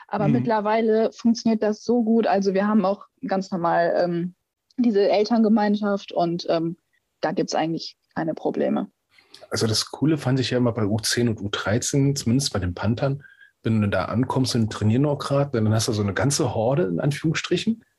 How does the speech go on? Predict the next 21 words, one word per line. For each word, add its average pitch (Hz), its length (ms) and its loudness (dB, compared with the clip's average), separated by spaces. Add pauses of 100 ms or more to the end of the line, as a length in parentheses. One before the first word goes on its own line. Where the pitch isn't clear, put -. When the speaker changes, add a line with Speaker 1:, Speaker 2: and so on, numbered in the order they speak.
(180)
Speaker 3:
an 117 140 -2
Eltern, 180 640 -2
Liegestühle, 147 680 2
Speaker 1:
Mhm. 147 260 4
Speaker 3:
Picknickdecken, 151 720 -2
Speaker 1:
Mhm. 185 260 4
Speaker 3:
je 139 120 2
nach 147 200 0
Wetterzustand, 147 720 -2 (680)
was 123 140 0
ich 156 60 2
Speaker 1:
Ja. 330 60 2
Speaker 3:
dann 285 100 2
aus 131 140 0
unserer 156 560 2
alten 151 300 0
Jugendzeit 143 500 2
so 127 120 0
gar 113 200 2
nicht 110 200 0
kannte. 139 420 0